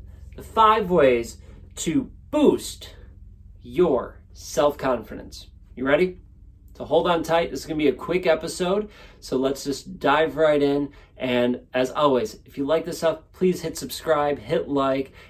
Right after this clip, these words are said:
and let me know your thoughts in the comments below, or message me on social media at Jones and Four.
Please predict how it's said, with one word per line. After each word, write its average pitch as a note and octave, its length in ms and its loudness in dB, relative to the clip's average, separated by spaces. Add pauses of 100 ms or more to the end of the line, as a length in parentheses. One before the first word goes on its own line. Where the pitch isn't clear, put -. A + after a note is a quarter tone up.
(100)
and C3+ 200 0
let D3+ 140 0
me D#3 80 0
know C#3 140 4
your C#3 280 2
thoughts C3 280 0
in C3 160 -2
the C3 80 0
comments C3+ 480 -2
below, G#2+ 720 -8 (180)
or B2+ 140 -2
message B2 340 -4
me B2 280 -2 (120)
on B2 160 -6
social B2+ 340 -4
media A#2 380 -2
at A2 340 -12
Jones A#2 300 -8
and - 140 -14
Four. - 260 -16